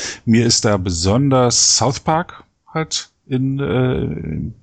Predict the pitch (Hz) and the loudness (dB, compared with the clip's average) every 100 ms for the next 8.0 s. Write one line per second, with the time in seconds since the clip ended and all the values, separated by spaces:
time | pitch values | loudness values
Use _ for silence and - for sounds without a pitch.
0 | - 117 117 131 123 120 120 101 104 107 | -6 -2 0 2 2 2 0 0 0 0
1 | 104 98 101 104 110 107 104 - 101 104 | -2 0 0 0 -2 -4 -4 -2 -4 -4
2 | - 104 104 - - - - - - 95 | -2 -2 -2 -6 -10 -8 -10 -12 -12 -6
3 | 107 101 101 98 98 98 101 - 98 98 | 0 0 2 0 0 -4 -8 -2 2 4
4 | 98 98 98 - 98 92 90 104 95 101 | 4 2 0 0 0 0 0 -2 0 0
5 | - 95 92 - 101 101 - 85 87 85 | 0 -2 -2 -2 -2 -2 -4 -4 -4 -4
6 | 87 90 - 98 92 - 87 90 101 92 | -4 -6 -6 -6 -6 -10 -10 -14 -12 -10
7 | 95 92 90 - 95 92 - 107 - | -12 -12 -14 -12 -10 -8 -6 -8 -8